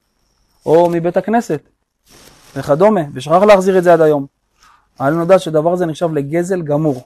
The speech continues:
ועל כל אחד להוציא את הספרים האלו ולהשיב אותם לבעלים שלהם. גזל זה דין פרוטה כדין מאה, שתבינו. גם חוברת של כמה שקלים זה כמו אלפייה. עשר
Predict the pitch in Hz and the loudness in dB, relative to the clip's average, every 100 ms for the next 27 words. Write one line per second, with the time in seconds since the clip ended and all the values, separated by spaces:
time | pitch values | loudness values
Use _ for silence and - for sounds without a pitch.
0 | _ _ _ _ _ _ _ _ 131 135 | _ _ _ _ _ _ _ _ -4 -4
1 | 135 175 185 170 185 185 151 - 180 160 | -2 -2 0 2 2 2 0 -2 -6 -6
2 | - 147 180 208 208 160 139 131 185 180 | -6 -6 0 2 2 0 -4 -4 -4 -2
3 | 160 131 131 135 135 127 120 120 _ _ | -2 0 -2 -2 -6 -10 -12 -14 _ _
4 | _ _ _ _ - 135 185 202 262 277 | _ _ _ _ -12 0 0 6 6 6
5 | - _ _ _ _ _ _ _ _ 135 | -2 _ _ _ _ _ _ _ _ -2
6 | 147 196 - 143 147 208 190 170 165 214 | 2 2 0 -8 -4 -4 -4 -8 -2 -2
7 | 202 175 202 202 202 160 - _ _ - | 0 -4 -4 -4 -2 -4 -10 _ _ -10
8 | 143 180 139 - _ _ _ _ - 185 | -4 -4 -4 -10 _ _ _ _ -2 0
9 | 190 180 196 214 214 - 151 143 - 196 | 0 2 4 6 4 0 -8 -4 0 0
10 | 185 - 170 233 277 294 _ - - - | 0 -2 0 2 0 -6 _ -20 -20 -10
11 | 139 - 190 233 254 240 - _ _ _ | -8 -6 0 2 2 -2 -12 _ _ _
12 | _ _ _ - 160 214 226 180 - _ | _ _ _ -2 -2 4 6 4 2 _
13 | _ - - _ _ _ _ _ - 220 | _ -20 -20 _ _ _ _ _ -4 -2
14 | 220 233 | 2 6